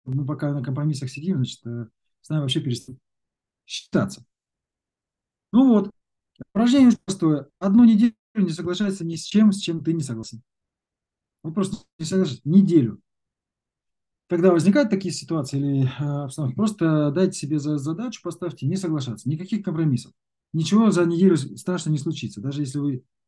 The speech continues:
э, с кем-то вдруг на эту тему и поспорите, э, сильно, и поссоритесь, потом можно будет через неделю всё замять.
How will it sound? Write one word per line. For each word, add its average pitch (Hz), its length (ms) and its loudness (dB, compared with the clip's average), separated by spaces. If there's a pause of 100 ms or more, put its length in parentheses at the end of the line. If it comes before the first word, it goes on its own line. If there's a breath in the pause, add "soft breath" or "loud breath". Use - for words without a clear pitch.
(140)
э, 120 220 -8
с 120 80 -8
кем-то 143 280 -6
вдруг 127 500 -4
на 135 120 0
эту 131 80 -6
тему 139 200 -2
и 127 140 -4
поспорите, 127 840 -2
э, 117 60 -12
сильно, 110 440 -8
и 120 40 -14
поссоритесь, 131 380 -6
потом 147 260 -4
можно 139 320 -2
будет 131 320 -2 (260)
через 131 220 -4
неделю 139 420 -2 (160)
всё 131 320 -8
замять. 131 340 -4